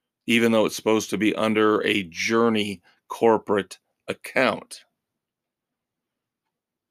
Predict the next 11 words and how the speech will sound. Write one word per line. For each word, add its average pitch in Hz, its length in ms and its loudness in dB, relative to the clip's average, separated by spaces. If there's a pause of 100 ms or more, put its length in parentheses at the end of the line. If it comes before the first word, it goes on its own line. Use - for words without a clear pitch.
(680)
After 117 280 0
a 101 60 2
few 110 200 -2
days, 110 340 2
Jonathan 107 440 0
Cain 107 340 0
finally 117 880 0
came 104 320 -2
back 101 340 0
and 95 140 -2
responded. 120 760 0